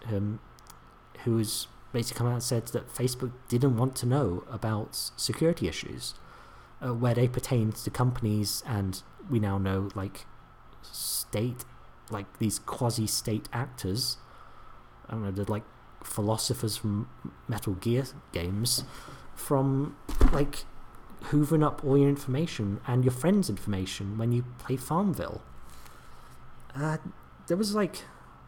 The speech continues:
and this was all on Sheryl Sandberg's watch. She leaned in to a global conspiracy to destroy democracy or something. Or at least to make things suck more than they do. That was her.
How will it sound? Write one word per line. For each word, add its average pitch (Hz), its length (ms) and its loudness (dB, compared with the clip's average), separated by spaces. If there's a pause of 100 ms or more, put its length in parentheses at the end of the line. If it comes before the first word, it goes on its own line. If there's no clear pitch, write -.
(920)
and 147 120 2
this 214 140 2
was 214 100 2
all 165 260 6
on 175 120 4
Sheryl 180 260 0
Sandberg's 180 460 2
watch. - 460 -2 (160)
She - 240 0
leaned 160 460 6
in 123 380 6 (920)
to 143 400 6
a 131 100 0
global 147 500 6
conspiracy 147 1000 2
to - 180 -4
destroy 135 420 2
democracy 131 720 0
or 101 100 4
something. - 440 -4 (1400)
Or 120 80 0
at - 20 4
least - 240 0
to 135 60 2
make 123 240 4
things 101 260 0
suck - 360 0
more 101 180 0
than 92 140 -4
they 92 120 -2
do. 95 300 -2 (960)
That 170 120 -2
was 233 120 0
her. 180 320 0